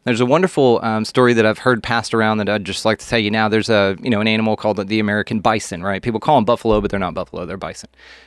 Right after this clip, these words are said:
And we know what I'm talking about, these huge, amazing beasts that are up in Yellowstone in that area. Now, what these animals do is whenever they see a huge storm coming over the horizon, rather than like the other animals, any other animal is gonna turn and run away from it. And then they get caught in the storm as it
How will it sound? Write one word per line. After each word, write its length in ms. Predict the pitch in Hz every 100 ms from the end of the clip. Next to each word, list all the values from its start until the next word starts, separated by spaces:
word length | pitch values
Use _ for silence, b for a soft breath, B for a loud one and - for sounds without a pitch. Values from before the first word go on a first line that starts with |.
| -
And 120 | 123
we 60 |
know 120 | 131 131
what 80 | 117
I'm 80 |
talking 260 | 113 107 98
about, 200 | 95 87
these 160 | 104 -
huge, 320 | 113 107 101
amazing 500 | 101 104 107 95 95
beasts 340 | 104 104 -
that 100 | 98
are 120 | 98
up 160 | 95 104
in 80 | 98
Yellowstone 460 | 101 95 - 101
in 80 | 92
that 140 | 92 92
area. 460 | 120 120 90 78 _ B B B B -
Now, 100 | 117
what 120 | 120
these 200 | 151 160
animals 400 | 160 143 127 113
do 200 | - 117 110
is 100 | 104
whenever 220 | 113 113
they 100 | 107
see 200 | - 113
a 40 |
huge 340 | 98 - 147 -
storm 400 | - 127 101 101
coming 260 | 117 113
over 120 | 110 101
the 120 | 101
horizon, 580 | - 104 95 92 92 98
rather 300 | 117 123 127
than 320 | 110 104 104
like 160 | 98 -
the 160 | 107
other 180 | 151 139
animals, 380 | 104 98 98 101
any 240 | 107 127
other 260 | 123 117 120
animal 300 | 127 113 101
is 80 | 95
gonna 180 | 104
turn 220 | 101 104 104
and 120 | 95
run 160 | 98 98
away 220 | 110 123
from 200 | - 87
it. 140 | 69 - b b b
And 120 | - 143
then 60 |
they 100 | 143
get 140 | 127 117
caught 300 | - 110 90
in 20 |
the 80 | 107
storm 280 | - 110 110
as 100 |
it 80 | 104